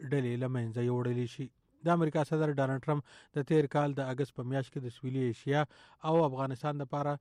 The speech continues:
په خپله وړاندې کړې تګلاره کې په پاکستان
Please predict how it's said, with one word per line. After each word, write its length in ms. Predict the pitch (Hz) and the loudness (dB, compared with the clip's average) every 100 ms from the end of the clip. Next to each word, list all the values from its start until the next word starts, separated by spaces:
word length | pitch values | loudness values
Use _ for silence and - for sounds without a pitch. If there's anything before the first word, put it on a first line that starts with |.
| _ _ 139 | _ _ -4
په 80 | 135 135 131 | -2 0 -4
خپله 280 | - 170 151 | -4 -2 0
وړاندې 320 | 143 127 123 - | 0 -2 -4 -4
کړې 340 | 151 143 135 123 | -2 0 -2 -4
تګلاره 380 | 120 123 139 139 - | -6 -2 -2 -2 -4
کې 100 | 143 - - _ | -6 -6 -20 _
په 120 | 147 151 | 0 2
پاکستان 440 | 135 127 147 139 | 2 -2 -4 -4